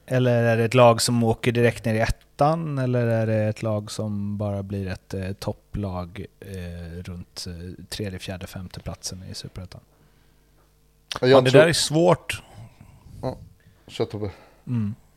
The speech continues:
Speaker 3: Nej, men jag, jag tycker det är
Speaker 1: Det är
Speaker 3: svårt
Speaker 1: såna frågor jag
Speaker 3: att,
Speaker 1: ställer.
Speaker 3: ja, men jag tycker det är svårt att liksom veta exakt, för man har ingen aning om hur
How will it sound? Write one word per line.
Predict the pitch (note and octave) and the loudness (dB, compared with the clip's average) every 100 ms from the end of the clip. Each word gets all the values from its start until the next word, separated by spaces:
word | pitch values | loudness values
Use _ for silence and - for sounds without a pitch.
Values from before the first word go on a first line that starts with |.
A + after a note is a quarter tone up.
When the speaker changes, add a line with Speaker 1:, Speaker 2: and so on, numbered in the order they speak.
| _ | _
Speaker 3:
Nej, | C#3+ D#3+ | 4 6
men | F3+ | 8
jag, | F3 | 6
jag | E3 D#3+ | 4 2
tycker | D3 F#3+ | 4 6
det | |
är | |
Speaker 1:
Det | F3 | 6
är | |
Speaker 3:
svårt | - - E3 D3+ | 4 2 6 8
Speaker 1:
såna | C3 C3 | 10 8
frågor | - C#3 B2+ | 8 6 8
jag | A#2 | 6
Speaker 3:
att, | C3+ | 6
Speaker 1:
ställer. | C#3 C3 | 4 4
Speaker 3:
ja, | G#2 C2 B2+ C#3+ | 0 -2 2 4
men | D#3 D#3+ D#3 | 4 2 0
jag | C#3+ D3+ | 0 0
tycker | D3 | 2
det | E3 | 4
är | |
svårt | - F3 F#3+ D3+ - | 4 6 8 8 6
att | C#3 | 4
liksom | C#3 - C#3 B2+ | 4 4 2 4
veta | D3 C3 G2+ - | 4 4 2 2
exakt, | C3+ - D3+ - | 2 4 2 2
för | B2+ | 2
man | C3 | 4
har | C#3+ | 6
ingen | E3+ D#3 | 4 4
aning | D#3+ D3 A#2 A2+ A#2+ | 6 6 6 4 2
om | A#2+ A2+ | 4 4
hur | A#2+ A#2 A2+ | 6 6 4